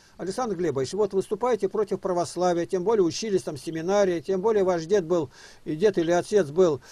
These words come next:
генерал К Г Б, занимался этой линией. Мы просим вас от имени патриарха, не бойтесь, не унизится патриарх этим. Страшнее намного другие дела, которые за нами числятся.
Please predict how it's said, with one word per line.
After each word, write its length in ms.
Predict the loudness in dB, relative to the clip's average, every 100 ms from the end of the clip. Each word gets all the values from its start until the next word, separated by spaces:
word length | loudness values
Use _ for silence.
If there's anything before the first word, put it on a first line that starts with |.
| -20 -10
генерал 520 | 4 6 8 6 4
К 200 | 2 2
Г 120 | 4 6
Б, 340 | 6 6 2 -6 -10
занимался 680 | -2 0 2 2 0 -4 -4 -6
этой 300 | 0 2 6
линией. 480 | 6 6 4 2 -4 -14 -20 -20 -20 -20 -20 _ _ _ -20 _ -4
Мы 160 | -4
просим 420 | 2 2 4 2
вас 360 | 2 2 0 -10 -20 -2
от 200 | 0 0
имени 260 | 0 0 0
патриарха, 640 | 0 4 6 6 6 2
не 80 | 8
бойтесь, 480 | 10 10 8 -6 -2
не 100 | 0
унизится 520 | 2 2 2 2 0
патриарх 440 | 2 4 4 2
этим. 300 | -4 -4 -10 -14 _ _ -20 _ _ _ _ _ _ _ _ _ _ _ _ _ _
Страшнее 640 | -8 -2 0 0 -2 0
намного 400 | 0 2 4 6
другие 340 | 4 4 4 6
дела, 380 | 6 6 2 -4
которые 320 | -2 0 0
за 120 | 0
нами 180 | 0 -2
числятся. 500 | -4 -4 -6 -10